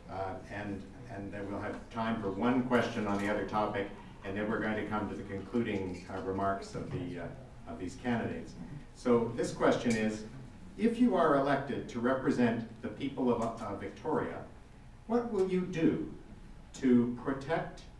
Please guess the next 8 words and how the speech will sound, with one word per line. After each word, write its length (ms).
and 260
promote, 560
uh, 220
a 80
national, 560
national 460
public 340
broadcasting? 680